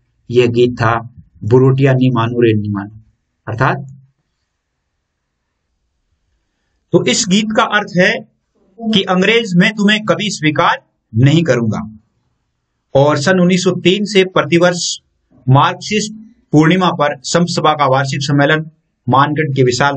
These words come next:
पहाड़ पर होने लगा और इसमें लाखों लोग जुटते थे। स्थानीय सामंत, जागीरदार तो पहले से ही नाराज थे और ऊपर से उनके शत्रुओं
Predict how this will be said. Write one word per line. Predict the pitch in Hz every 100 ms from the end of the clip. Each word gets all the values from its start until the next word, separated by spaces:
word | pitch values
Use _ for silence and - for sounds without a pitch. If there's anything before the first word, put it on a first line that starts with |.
| 135
पहाड़ | 127 127
पर | 127
होने | 113 123 143
लगा | 147 160 170 - _ _ _ _ _
और | 135 143 -
इसमें | 135 156 160 151
लाखों | 135 196 214 190 147
लोग | 143 143 117
जुटते | 127 123 113
थे। | - - - _ _ - - _ -
स्थानीय | 180 - 190 208 214
सामंत, | - 147 170 185 185 - _ _ -
जागीरदार | 110 147 156 170 180
तो | 170 170
पहले | 220 233 247
से | 226
ही |
नाराज | 185 170 185 180
थे | 196
और | 220 214 170 175
ऊपर | 180 220
से | 185 151 156 - _ -
उनके | 165 170
शत्रुओं | - 135 131 190 190